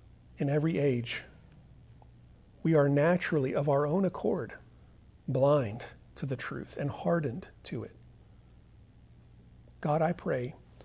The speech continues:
that Jesus, the Son of God, would open our eyes today to see and believe. Lord, for those of us who have already had our eyes opened to believe, God, we just thank you.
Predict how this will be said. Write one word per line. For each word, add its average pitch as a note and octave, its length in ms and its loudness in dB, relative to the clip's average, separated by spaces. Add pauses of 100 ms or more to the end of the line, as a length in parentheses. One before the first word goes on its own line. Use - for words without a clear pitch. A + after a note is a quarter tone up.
(260)
that D#3+ 180 -2
Jesus, C#3 800 -2
the - 60 -10
Son - 240 0
of C#3+ 140 -2
God, C3 380 -2 (760)
would D#3 120 -2
open F3 320 4
our E3 240 4
eyes B2+ 340 -4
today - 460 -6 (140)
to - 100 -8
see D3 440 -4
and B2 120 -4
believe. B2+ 460 -8 (2000)
Lord, D#3+ 280 4
for - 180 0
those E3 300 6
of D#3+ 100 0
us C3 220 2
who F3+ 160 0
have E3 500 2
already D#3+ 520 2
had D#3 300 0
our C3 120 4
eyes C#3 300 0
opened D3+ 440 0
to D3+ 120 -2
believe, C3+ 460 -4 (360)
God, C3+ 200 0
we D3+ 80 2
just - 220 -6
thank E3 280 -4
you. F3+ 120 -10